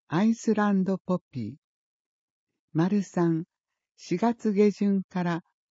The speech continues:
五月中旬。約四万本の藤の花を逆さにしたようなルピナス。場所、国営武蔵丘陵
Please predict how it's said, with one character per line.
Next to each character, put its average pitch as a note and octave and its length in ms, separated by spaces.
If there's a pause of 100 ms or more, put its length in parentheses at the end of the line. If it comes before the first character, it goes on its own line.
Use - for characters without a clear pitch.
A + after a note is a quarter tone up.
(180)
五 A#3+ 160
月 G3+ 360
中 D#3 400
旬。 C3 340 (880)
約 E3 540 (100)
四 F#3+ 320
万 A3 300
本 G3 340
の F#3 160 (500)
藤 F3+ 340
の B3 120
花 A3+ 380
を E3+ 80
逆 F3 340
さ A3+ 200
に A3 160
し - 120
た G#3+ 160
よ G3+ 280
う D#3+ 40
な C3 200 (180)
ル D3+ 140
ピ C#3+ 180
ナ A2+ 180
ス。 - 220 (1080)
場 D#3+ 140
所、 - 380 (560)
国 A3 460
営 G#3+ 340
武 E3+ 160
蔵 G#3+ 200
丘 G3+ 600
陵 A#2+ 320